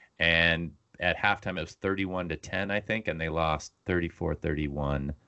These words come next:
I believe. So Baylor was nine and oh, and they've, you know, kind of rebuilt their program and all this stuff, and, you know, things that you guys don't care about when you're betting. But they're playing Texas this, this week. Tom Herman, he's five and four. Baylor's nine and one.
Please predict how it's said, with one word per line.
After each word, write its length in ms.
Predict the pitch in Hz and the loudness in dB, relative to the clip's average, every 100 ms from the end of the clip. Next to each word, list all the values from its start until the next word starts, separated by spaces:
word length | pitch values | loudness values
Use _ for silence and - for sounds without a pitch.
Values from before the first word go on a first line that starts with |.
| - | -4
I 80 | 73 | -2
believe. 440 | 71 71 76 73 | 0 0 2 0
So 320 | - 82 76 - - - - | 0 0 0 -2 -16 -20 0
Baylor 340 | - 98 95 85 | 2 4 4 4
was 160 | 85 | 2
nine 300 | 87 87 87 | 2 4 4
and 120 | 87 113 | 4 4
oh, 280 | 143 127 | 4 2
and 140 | 110 87 | 2 2
they've, 240 | 82 76 _ | 0 0 _
you 100 | - | -6
know, 120 | 85 71 | -6 -4
kind 180 | 87 | -4
of 120 | 80 76 | -4 -4
rebuilt 380 | 87 87 85 | -2 0 0
their 140 | - 73 | 0 -2
program 580 | - 98 92 92 90 82 | 2 0 4 4 6 4
and 100 | 80 | 4
all 140 | 78 | 2
this 140 | 76 | 0
stuff, 380 | - - 76 - | -2 0 0 0
and, 120 | 80 78 - - | -10 -10 -18 -8
you 80 | - | -2
know, 100 | 139 | -2
things 320 | 107 123 123 | 0 0 0
that 100 | 113 | 0
you 120 | 98 98 | 2 2
guys 180 | 92 | 2
don't 200 | 87 80 | 0 -6
care 180 | - 82 | -2 0
about 200 | 78 76 | 2 0
when 100 | 76 | -2
you're 100 | 76 | -6
betting. 380 | 69 82 73 80 | 0 0 0 -2
But 140 | 82 | -4
they're 120 | 113 104 | -2 -4
playing 280 | 123 113 | -2 -4
Texas 520 | - - - - 78 - | -2 -2 -2 -6 -8 -10
this, 260 | - - - | -12 -12 -14
this 240 | 85 82 - | -10 -8 -4
week. 300 | 82 82 - - - - - _ | -4 -4 -12 -20 -20 -20 -20 _
Tom 260 | - 101 95 | 0 0 2
Herman, 420 | 104 98 98 90 _ | 0 0 -2 -2 _
he's 180 | - 85 | -8 -2
five 280 | 98 95 90 | 2 4 2
and 100 | 87 | -2
four. 460 | 107 104 98 95 _ _ _ _ _ _ _ - | 0 2 2 -2 _ _ _ _ _ _ _ 0
Baylor's 340 | 98 95 90 | 2 2 2
nine 220 | 98 95 | 2 2
and 120 | 87 | 0
one. 360 | 92 104 101 | 0 2 2